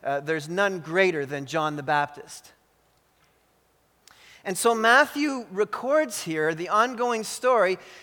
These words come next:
to, as led by the Holy Spirit, to buttress our faith and our confidence in the power of Christ. And so all of these sick people show up. And it says here he had compassion on them and healed the sick.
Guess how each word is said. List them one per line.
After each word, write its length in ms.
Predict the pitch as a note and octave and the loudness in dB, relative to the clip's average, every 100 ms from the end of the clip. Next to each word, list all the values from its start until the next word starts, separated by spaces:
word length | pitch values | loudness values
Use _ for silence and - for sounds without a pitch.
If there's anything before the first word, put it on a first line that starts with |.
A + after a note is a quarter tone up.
| - | -10
to, 360 | - F3+ F3 D3+ E3+ D3+ | -2 0 0 -6 -16 0
as 240 | D#3 D3 | 2 2
led 280 | C#3+ E3 E3 | 2 0 4
by 120 | D#3 | 2
the 100 | D3+ | 2
Holy 240 | D#3 D#3 D3 | -2 -4 -6
Spirit, 340 | - D#3 E3 | -6 -6 -6
to 100 | D#3+ | -10
buttress 680 | C#3 F#3+ C4 F#4+ - D#4 - | -2 4 4 4 -4 -6 -4
our 260 | A#3+ A#3+ A#3+ | 0 2 0
faith 680 | - C4+ B3+ D#3 - - _ _ _ - | 0 2 2 0 -10 -20 _ _ _ 0
and 120 | G#3 | 4
our 120 | G3+ | 4
confidence 720 | G3+ A3+ A#3+ B3 F3 D#3 D#3 | 2 0 2 0 -4 -10 -8
in 100 | F#3+ | -6
the 100 | F3+ | -6
power 520 | E3+ - G#3 F#3+ D3+ C#3+ | -4 0 4 4 2 -2
of 100 | C#3+ | -4
Christ. 640 | E3+ E3 G#2+ - - _ _ _ _ _ _ _ _ _ _ _ | -4 -4 -6 -14 -20 _ _ _ _ _ _ _ _ _ _ _
And 80 | G#2+ | -18
so 160 | - D3 | -6 2
all 240 | F3+ A#3+ | 6 6
of 100 | C4 | 4
these 160 | A#3+ G#3+ | 0 -4
sick 420 | - - C#4 - | -4 -4 -6 -10
people 320 | - D#3 B2+ | -14 -14 -14
show 340 | - - A#2 A#1 | -12 -8 -8 -8
up. 280 | - - _ _ _ _ _ _ _ _ _ _ | -12 -16 _ _ _ _ _ _ _ _ _ _
And 80 | B2 | -16
it 80 | A#2+ | -8
says 260 | - F#3 G3 | 0 0 0
here 140 | F#3 | 0
he 80 | F3 | 2
had 160 | E3 | 0
compassion 720 | - D#3+ - A3 A#3+ A#3 F3 C3 | -2 -10 -2 2 2 0 -8 -10
on 180 | A#2+ | -10
them 240 | A#2 B2+ B2+ - - | -8 -8 -10 -16 -12
and 220 | D3+ C3 B2+ | -6 -6 -8
healed 580 | - B3+ D#4 D4+ D#3+ | -10 -4 0 0 0
the 120 | C3 F3+ | -6 -6
sick. 720 | - - D4 C#4 - - | -6 -2 -2 -2 -8 -20